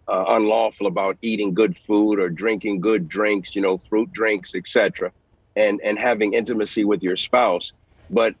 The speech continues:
if you can discipline yourself with these appetites and these passions that are lawful regularly timed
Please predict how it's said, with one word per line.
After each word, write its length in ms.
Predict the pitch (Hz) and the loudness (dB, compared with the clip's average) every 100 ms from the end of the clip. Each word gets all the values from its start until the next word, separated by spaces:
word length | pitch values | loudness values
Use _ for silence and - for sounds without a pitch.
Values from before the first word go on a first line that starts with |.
| _ _ - | _ _ -2
if 200 | 110 120 | -2 2
you 160 | 165 | 0
can 240 | 170 120 90 | 0 -4 0
discipline 560 | 160 170 143 139 117 | -2 -2 -6 -4 -2
yourself 500 | 104 95 - 101 90 - | -2 -4 -2 -2 -2 -2
with 120 | 98 | -2
these 200 | 127 120 | 0 0
appetites 720 | 101 123 135 - 113 104 - | 2 0 0 -2 0 0 -2
and 80 | 95 | -4
these 240 | 107 107 - | -4 -2 -2
passions 720 | - 131 123 - 82 - - _ _ - | 0 2 0 -2 -6 -6 -12 _ _ -2
that 260 | 113 107 | 2 4
are 180 | 95 95 | 2 2
lawful 640 | 95 113 185 175 - 82 - _ _ _ _ _ _ _ - | 2 2 0 -2 -4 -4 -6 _ _ _ _ _ _ _ -4
regularly 560 | 101 143 127 117 101 95 | 0 2 2 0 0 -2
timed 400 | - 107 104 | -4 -4 -2